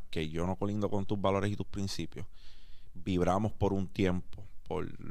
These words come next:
una semana, dos semanas, un mes, te conozco hace diez meses,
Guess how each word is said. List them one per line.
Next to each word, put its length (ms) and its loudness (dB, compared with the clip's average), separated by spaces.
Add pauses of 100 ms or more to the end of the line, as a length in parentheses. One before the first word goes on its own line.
(920)
una 240 6
semana, 440 -2
dos 200 4
semanas, 540 -2
un 260 2
mes, 140 -2
te 140 0
conozco 480 4
hace 200 4
diez 160 4
meses, 320 -2